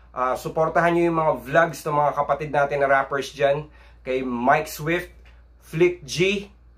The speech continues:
Team Pinsan, kila, um, Poison Thirteen at Lip Cram, um, M Zite, Aklas at Zaito, at marami pang iba. Supportahan lang tayo, hilahan pataas.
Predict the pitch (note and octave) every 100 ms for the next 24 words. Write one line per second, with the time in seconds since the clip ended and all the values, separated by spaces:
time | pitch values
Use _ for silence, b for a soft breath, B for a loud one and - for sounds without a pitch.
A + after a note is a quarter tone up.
0 | - _ - E3+ F3+ F3 F#3 F3+ F3 -
1 | F3+ F#3+ F#3+ F#3+ C#3+ D3 D3 C#3+ C#3 C3+
2 | C3 - C#3 C3 C3 B2+ - D3 C#3+ D#3
3 | - D#3 D3+ D#3+ D#3+ E3 - C3 B2 -
4 | - C3+ D3 - - D3 D3 E3 b b
5 | b b - A#2+ B2 A#2+ A#2+ - - D#3+
6 | E3+ D3 F3+ F3+ F3+ - _ - C3+ -
7 | D#3+ E3 D#3+ - C#3 - C3 D#3 D3+ D#3
8 | D#3+ E3 C#3+ D3 D#3 E3 E3 D#3+ D3+ D3
9 | A#2 - _ - C#3 D3+ D3+ E3+ E3+ E3
10 | E3 D#3+ D3+ C3+ A2+ - _ - C#3 C#3+
11 | C#3+ C#3+ C#3+ C3+ - -